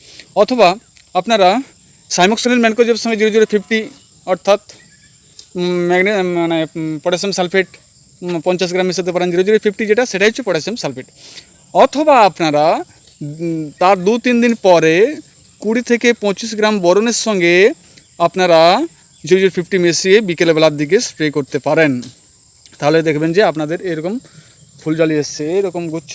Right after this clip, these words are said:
আকারে আপনাদের ফুলজালি এসছে খুব সুন্দরভাবে। ভিডিওটি যদি আপনাদের কোনো বুঝতে অসুবিধা হচ্ছে, অবশ্যই আপনারা আমাকে কমেন্ট করুন, তাহলে সমস্ত প্রশ্নের উত্তর আপনারা পেয়ে যাবেন। দেখুন, যে কোনো স্প্রে বিকেলবেলায় করবেন, তাহলে গাছের কোনো সাইড এফেক্ট হবে না। যে কোনো স্প্রে আপনারা বিকেলবেলায় করবেন। আর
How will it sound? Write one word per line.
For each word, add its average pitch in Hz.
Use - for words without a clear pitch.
আকারে 151
আপনাদের 151
ফুলজালি 139
এসছে -
খুব 196
সুন্দরভাবে। 135
ভিডিওটি 202
যদি 214
আপনাদের 196
কোনো 190
বুঝতে 170
অসুবিধা 196
হচ্ছে, -
অবশ্যই 165
আপনারা 156
আমাকে 151
কমেন্ট 208
করুন, 139
তাহলে 147
সমস্ত 202
প্রশ্নের 151
উত্তর 190
আপনারা 139
পেয়ে 143
যাবেন। 147
দেখুন, 208
যে 190
কোনো 247
স্প্রে 196
বিকেলবেলায় 196
করবেন, 214
তাহলে 160
গাছের 147
কোনো 185
সাইড 147
এফেক্ট 185
হবে 185
না। 127
যে 190
কোনো 254
স্প্রে -
আপনারা 147
বিকেলবেলায় 139
করবেন। 131
আর 147